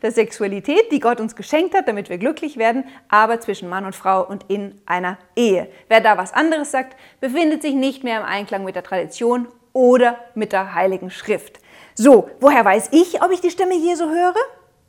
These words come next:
Naja, ich brauche nur das Neue Testament lesen und wenn ich mir mit was nicht sicher bin, nehme ich mir den Katechismus her, schau hinten nach, gibt's einen super guten Index, kann man jedes Thema nachschlagen und sich mal ein bisschen damit beschäftigen. Da höre ich die Stimme Jesu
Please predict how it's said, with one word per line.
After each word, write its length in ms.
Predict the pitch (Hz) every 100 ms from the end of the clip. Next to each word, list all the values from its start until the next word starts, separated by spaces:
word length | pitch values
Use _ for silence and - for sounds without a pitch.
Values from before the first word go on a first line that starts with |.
| _ _ _ _ _ -
Naja, 300 | 180 247 - -
ich 180 | - 202
brauche 260 | - 190 226
nur 120 | 214
das 100 | 202
Neue 180 | 214 196
Testament 460 | 226 - 185 185
lesen 420 | 202 214 294 415 -
und 160 | 240
wenn 120 | 180
ich 160 | 185 -
mir 220 | 208 190 - _ _
mit 220 | 214 226
was 180 | 208 202
nicht 160 | 185 -
sicher 300 | 285 320 359
bin, 180 | 320 359 403 - -
nehme 160 | 226
ich 100 | 226
mir 120 | 226 214
den 80 |
Katechismus 680 | 220 185 185 - 311 330 311
her, 200 | 302 285 302 -
schau 340 | - - 226 226
hinten 380 | 262 254 - 196
nach, 300 | 208 285 330 - _ _
gibt's 240 | 269 -
einen 80 | 233
super 240 | 240 262 240
guten 260 | 233 -
Index, 480 | - 311 302 294 294
kann 140 | 240
man 100 | 208
jedes 320 | 202 285 311 -
Thema 320 | 294 262 226
nachschlagen 680 | 202 208 - 226 214 220 262 - -
und 140 | 262
sich 160 | 311 311
mal 100 | 285
ein 60 |
bisschen 280 | 302 294 285
damit 220 | 285 285
beschäftigen. 640 | 285 294 453 453 233 320 - _ _ _
Da 180 | 233 277 403 339
höre 260 | 330 370 311
ich 220 | 262 -
die 120 | 247
Stimme 300 | - 233 196
Jesu 500 | 175 190 220 269 349